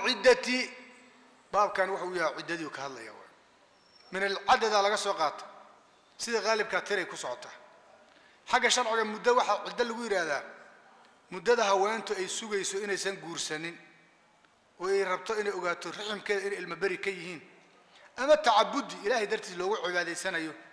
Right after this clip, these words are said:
Ama wafaa ay oofinayso litafajuha xanuunsigeeda oo ninkii ka dhintay u xanuunsanayso.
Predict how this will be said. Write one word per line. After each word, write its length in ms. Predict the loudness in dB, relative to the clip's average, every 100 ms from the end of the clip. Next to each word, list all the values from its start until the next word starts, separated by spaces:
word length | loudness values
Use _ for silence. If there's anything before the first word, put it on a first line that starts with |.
| -20 -20 _ _ _ _ _ _ _ _ _ _ -2
Ama 160 | 4
wafaa 400 | 6 6 6 4 4
ay 80 | 2 0
oofinayso 460 | -2 0 -2 -2 -6
litafajuha 760 | -6 -4 -2 -4 -2 2 2 2
xanuunsigeeda 680 | 0 0 -4 -4 2 6 6
oo 200 | 6 2 -4 -10
ninkii 240 | -6 -4 0
ka 120 | 2
dhintay 340 | 0 -2 -2
u 80 | -2
xanuunsanayso. 680 | 0 -2 0 -2 -2 -4